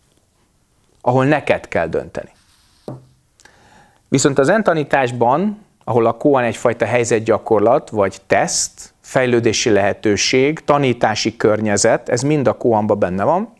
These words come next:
ott rálátsz olyan szokásaidra, amelyekre egyébként a mindennapi életben nem.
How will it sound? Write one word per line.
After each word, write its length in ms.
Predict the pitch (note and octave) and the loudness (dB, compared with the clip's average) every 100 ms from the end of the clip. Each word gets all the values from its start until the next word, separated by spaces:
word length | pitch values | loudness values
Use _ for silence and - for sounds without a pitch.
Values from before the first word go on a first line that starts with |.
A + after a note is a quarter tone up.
| _ | _
ott 160 | D3 D#3 | -4 0
rálátsz 540 | F#3+ G#3+ D#3 A#2+ - | 0 2 2 0 0
olyan 200 | D3+ C3 | 0 0
szokásaidra, 1040 | - C3 A#2+ A2+ - G#2 G2+ G#2 G#2 C#3 - _ | 0 -2 -2 -4 -2 0 0 0 0 0 -6 _
amelyekre 480 | C3 C3 B2+ B2 C3+ | -2 0 0 0 0
egyébként 800 | E3 E3 B2+ - A2+ G#2+ A#2+ - | 2 2 0 -2 -4 -2 -4 -6
a 180 | - G#2 | 0 0
mindennapi 540 | A#2 B2+ A2+ G#2 - A2+ | 0 0 0 0 0 0
életben 420 | G#2+ G2 G#2 G#2+ | 2 0 -2 0
nem. 460 | A#2 A2+ D#2+ - | 0 0 -4 -10